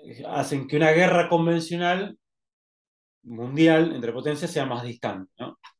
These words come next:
Y también comparte con la Guerra Fría que mucho de las com-, esta competencia, de la,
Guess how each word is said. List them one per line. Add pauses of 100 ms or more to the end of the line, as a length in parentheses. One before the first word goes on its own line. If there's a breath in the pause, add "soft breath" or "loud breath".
(1200 soft breath)
Y
también
comparte (340)
con
la
Guerra
Fría
que
mucho
de
las
com-,
esta
competencia,
de
la,